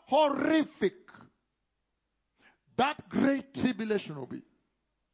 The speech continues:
terrible, horrific, bloody, unbearable, unthinkable, unimaginable, slaughter and everything,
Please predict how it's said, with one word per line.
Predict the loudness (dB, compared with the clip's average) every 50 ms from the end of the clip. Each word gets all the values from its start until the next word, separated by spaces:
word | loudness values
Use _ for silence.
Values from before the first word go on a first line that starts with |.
| _ _ _ _ _ _ _ _ _ _ _ _ _ _ _ -2
terrible, | -2 0 0 -2 -8 -12 -18 -18 -18 -20 -20 _ _ _ _ 0
horrific, | 2 2 2 2 -4 -10 -10 -10 -14 -16 -16 _ _ _ _ _ _ _ _ _ _ _ _ _ _ _ _ _ _ _ _ _ _ _ _ _ _ _ _ _ _ _ _ _ _ _ _ _ _ _ _ _ _ _ _ _ _ _ _ _ _ -6
bloody, | -4 0 0 0 -2 -2 -6 -8 -10 -14 -14 -20 -20 _ _ _ _ _ _ _ _ _ _ _ _ _ _ _ _ _ _ -4
unbearable, | -4 -4 -4 -8 -4 2 2 2 2 2 -2 -8 -8 -6 -4
unthinkable, | -4 -4 -4 -4 -4 -4 -4 -6 -6 -4 -4 -4 -4 -4 -10 -10 -16 _ _ -4 -2
unimaginable, | -2 -2 -2 -2 -2 -2 -2 -2 -4 -6 -10 -14 -14 -14 -16 -18 -20 -20 _ _ _ _ _ _ _ _ _
slaughter | -20 -16 -8 -2 0 0 0 0 -2 -2 -2 -2 -2 -2 -4 -6 -8
and | -8 -4 0
everything, | 2 2 2 2 -2 -8 -8 -8 -10 -14 -16